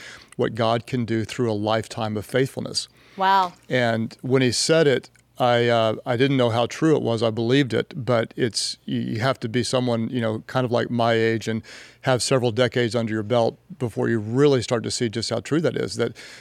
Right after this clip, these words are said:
Speaker 1: so
Speaker 2: Good.
Speaker 1: often, especially kind of in our, you know, social media, go viral world, we want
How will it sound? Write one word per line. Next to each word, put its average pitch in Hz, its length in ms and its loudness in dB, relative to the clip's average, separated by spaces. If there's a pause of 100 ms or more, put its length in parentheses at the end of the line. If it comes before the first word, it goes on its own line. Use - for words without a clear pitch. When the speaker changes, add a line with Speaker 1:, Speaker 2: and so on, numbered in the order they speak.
(120)
Speaker 1:
so - 200 2
Speaker 2:
Good. 127 80 4
Speaker 1:
often, 120 420 2 (380)
especially 147 540 2
kind 127 240 0
of 113 80 -2
in 123 100 2
our, 113 440 2
you 139 120 -4
know, 110 160 0
social 127 480 0
media, 120 560 2
go 117 220 2
viral 113 500 2
world, 113 400 2 (400)
we 127 160 2
want 123 540 2